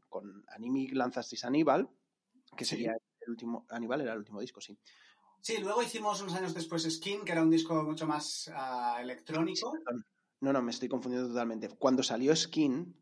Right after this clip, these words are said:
Speaker 1: ¿vale?
Speaker 2: Sí.
Speaker 1: Es decir, mi cabeza hace lo que le da la gana. Cuando salió Skin, yo me acuerdo que, eh, una vez que estaba hablando con, con Luis, básicamente,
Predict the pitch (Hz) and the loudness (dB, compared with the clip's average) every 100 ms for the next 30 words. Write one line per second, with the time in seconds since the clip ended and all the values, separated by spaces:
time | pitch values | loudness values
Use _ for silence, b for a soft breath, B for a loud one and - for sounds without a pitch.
0 | 170 - 110 117 254 - 113 113 110 117 | -16 0 2 4 2 0 -2 -2 -4 -4
1 | 107 104 113 117 147 - 123 131 117 104 | -4 -4 -4 -2 -2 -4 -8 -6 -4 -4
2 | 98 98 - - B B B 143 135 135 | -4 -4 -6 -8 B B B 4 6 4
3 | 127 156 170 165 151 139 151 165 156 127 | 6 8 8 8 8 8 6 6 6 4
4 | 117 110 120 117 113 107 104 104 107 101 | 4 2 2 2 2 0 -2 -6 -8 -6
5 | 117 123 131 131 139 135 135 135 131 127 | 0 0 0 2 6 8 8 4 6 6
6 | 123 127 123 - 127 120 120 123 120 120 | 6 4 2 4 6 6 4 2 2 0
7 | 120 117 117 123 151 143 151 131 135 120 | 0 0 0 4 6 6 6 4 4 2
8 | 139 143 143 | 2 2 0